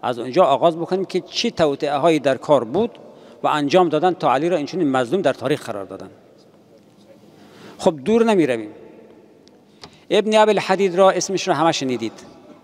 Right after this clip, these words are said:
سنی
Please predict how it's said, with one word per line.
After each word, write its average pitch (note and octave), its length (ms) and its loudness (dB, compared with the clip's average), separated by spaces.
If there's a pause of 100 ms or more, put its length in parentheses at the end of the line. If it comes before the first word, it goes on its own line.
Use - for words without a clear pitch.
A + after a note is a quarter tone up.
(1160)
سنی D#3 1000 2